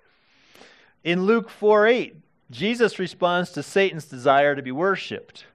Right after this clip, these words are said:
by saying, "You shall worship the Lord your God, and him only shall you serve." Him only, singular, one Lord. There is one God that you must worship.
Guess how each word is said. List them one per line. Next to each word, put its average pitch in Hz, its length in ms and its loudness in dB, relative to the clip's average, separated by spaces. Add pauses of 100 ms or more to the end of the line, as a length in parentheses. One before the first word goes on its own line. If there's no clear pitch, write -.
(800)
by 123 180 0
saying, 143 500 -4 (160)
"You 226 260 0
shall 226 340 2
worship 233 520 2
the 180 100 -4
Lord 202 380 2
your 190 280 2
God, 165 420 2
and 165 240 -2
him 269 360 0
only 247 640 2 (240)
shall 170 420 4
you 147 220 -6
serve." 123 400 -2
Him 240 340 2
only, 226 560 0 (140)
singular, 196 960 0 (160)
one 214 460 2
Lord. 202 500 4
There 165 220 4
is 151 180 -4
one 180 640 -2
God 185 480 6
that 139 140 -2
you 185 220 -4
must 175 340 -2
worship. 123 680 -4